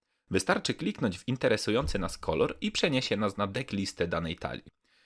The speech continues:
W moim przypadku kliknąłem na fioletowego Luffy'ego, który jest jednym z lepszych liderów w obecnym formacie. Mamy listę kart w formie graficznej, widzimy art każdej karty oraz poniżej ilość sztuk potrzebnych do tej talii.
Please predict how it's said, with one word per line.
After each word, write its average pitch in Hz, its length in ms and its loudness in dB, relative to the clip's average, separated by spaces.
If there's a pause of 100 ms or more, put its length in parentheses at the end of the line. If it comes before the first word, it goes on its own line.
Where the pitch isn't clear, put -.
(120)
W - 100 -8
moim 226 240 4
przypadku - 540 -2
kliknąłem 185 540 0
na 139 80 0
fioletowego 104 640 4
Luffy'ego, 80 460 0 (300)
który 110 260 2
jest 107 160 4
jednym 123 320 2
z 127 40 -2
lepszych 180 360 4
liderów 95 380 2
w 87 40 0
obecnym 87 380 0
formacie. 90 480 -2 (400)
Mamy 92 220 2
listę 180 300 0
kart 165 320 0
w - 40 -18
formie 92 340 0
graficznej, 85 720 -2
widzimy 107 500 2 (180)
art 123 300 0
każdej 82 400 -2
karty - 480 -2
oraz 185 220 0
poniżej 143 580 0
ilość 160 320 -2
sztuk - 420 -2
potrzebnych 165 580 -2
do 92 120 -6
tej 80 180 -6
talii. - 340 -8